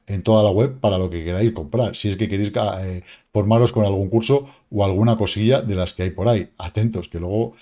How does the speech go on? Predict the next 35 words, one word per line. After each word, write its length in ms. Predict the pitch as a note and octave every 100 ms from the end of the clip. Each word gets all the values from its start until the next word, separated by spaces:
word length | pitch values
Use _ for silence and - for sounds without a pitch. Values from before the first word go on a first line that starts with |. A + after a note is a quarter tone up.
| _
miras 260 | G#2+ A2+ A2
y 60 |
madre 260 | F#2 E2+ G2+
mía, 140 | A#2
es 260 | G2 - A#2+
solamente 380 | A#2 A2 G#2 G#2+
para 240 | - F#2+
hoy, 240 | C#3+ E3 F#2
mañana 320 | G2+ A2+ C#3+
y 20 |
pasado, 300 | F2+ A#2+ G2+
tres 240 | - B2
días 160 | G#2+ F2+
nada 160 | F#2+ F2+
más, 220 | D#2+ - _ _ _
¿vale? 260 | - B2+ C#3 - - _ -
Eh, 300 | C3+ C#3 C3+
bueno, 260 | D#3+ C3+ -
en 100 | C3
la 80 | C3+
parte 220 | F3+ G3
negativa 380 | F3 D#3 E3+ D#3
tenemos 280 | D3 C3 -
a 160 | A#2 A#2+
Lina. 400 | C#3+ D#3 A3 _ _ _ _ _ _ _ _ _ -
Bien, 480 | F2 G2 C3+ E3 -
eh, 520 | F#2+ F2+ F2+ F2+ G2 -
de 80 | G#2
momento, 400 | F#2+ G2+ A2+ C#3+
bien, 240 | A#2 C3 A#2
¿por 100 | A2
qué 80 |
digo 160 | A#2+ A#2+
bien? 280 | A#2 G2+ - _ _ _
Porque 400 | - F2 F#2 -